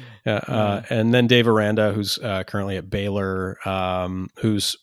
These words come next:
Speaker 1: from
Speaker 2: Yeah.
Speaker 1: California, has California connections. Um, Baylor's been, you know, decent, uh, with him. He hasn't, he hasn't, uh, struggled too much. They won the Sugar Bowl last year. Uh, they started out highly ranked this year and then, um, kind of have,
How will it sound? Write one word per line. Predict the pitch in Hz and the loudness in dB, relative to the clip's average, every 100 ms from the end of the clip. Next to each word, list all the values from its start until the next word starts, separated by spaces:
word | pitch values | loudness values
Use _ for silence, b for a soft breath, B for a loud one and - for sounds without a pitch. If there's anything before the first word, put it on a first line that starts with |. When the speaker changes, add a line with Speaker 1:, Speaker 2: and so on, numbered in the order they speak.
| _ | _
Speaker 1:
from | - 135 127 123 | 0 2 4 0
Speaker 2:
Yeah. | |
Speaker 1:
California, | 123 120 113 113 107 107 110 107 | 0 0 0 -4 -4 -4 -4 -6
has | - 104 | -8 -10
California | - - 101 - 95 | -10 -8 -8 -8 -10
connections. | - 98 95 104 95 92 - b b b - | -8 -8 -8 -8 -6 -8 -10 b b b -8
Um, | 95 92 92 90 90 90 - _ | -6 -4 -4 -6 -8 -10 -12 _
Baylor's | 123 120 117 | 2 4 4
been, | 104 120 110 107 - 175 | 4 2 2 -2 -8 -2
you | 165 | 0
know, | 143 | 2
decent, | 131 117 147 - - | 2 2 2 0 0
uh, | 113 107 107 | 2 4 4
with | 110 | 2
him. | 135 107 | 2 2
He | |
hasn't, | 101 104 104 95 _ | 2 0 0 -4 _
he | - | -4
hasn't, | 110 104 95 _ _ _ - | -2 -2 -6 _ _ _ -8
uh, | 104 98 95 98 | -4 -2 -4 -6
struggled | - - 107 95 | -4 0 2 2
too | |
much. | 107 110 | 0 2
They | 110 | 4
won | 113 | 4
the | |
Sugar | 110 107 101 | 4 2 2
Bowl | 104 104 | 4 4
last | 104 104 101 - | 4 2 2 2
year. | 98 101 104 B B B B - | 2 0 -2 B B B B -4
Uh, | 101 98 95 | 0 0 0
they | 104 | 0
started | - 107 98 | 2 2 0
out | 95 | -2
highly | 101 98 | -2 -2
ranked | 95 92 - | -2 -4 -4
this | 85 | -4
year | 98 95 | -2 -2
and | 92 | -2
then, | 90 90 92 104 | -2 -4 -6 -6
um, | 92 87 90 101 156 226 | -4 -4 -6 -8 -10 -10
kind | - 92 | -8 -6
of | 90 | -4
have, | 98 92 | -6 -6